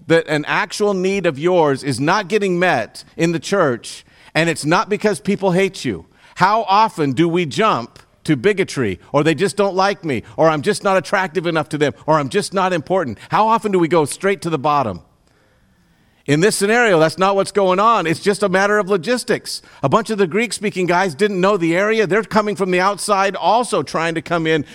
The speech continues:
to worship 'cause they don't live in the area. They don't have homes in there. And so they're all trying to figure out how to get along together as they're worshiping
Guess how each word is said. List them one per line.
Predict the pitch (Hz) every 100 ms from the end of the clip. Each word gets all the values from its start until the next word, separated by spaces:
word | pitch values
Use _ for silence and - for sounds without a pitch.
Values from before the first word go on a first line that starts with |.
| -
to | 170
worship | 160 135 120
'cause | 160
they | 185
don't | 214 190
live | 233 220
in | 196
the | 165
area. | 151 139
They |
don't | 180 185
have | 190
homes | 156 208 233 180
in | 180
there. | 151 120 98 - - -
And | - 170
so | 214
they're | 196
all | 180 208 240
trying | 214 226 220 202
to |
figure | - 214 185
out | 214 190
how | 180 180
to |
get | 151 190
along | 175 180 208 214
together | 196 147 147 160
as | 147 165
they're | 165 175
worshiping | 160 208 226 - - 180 127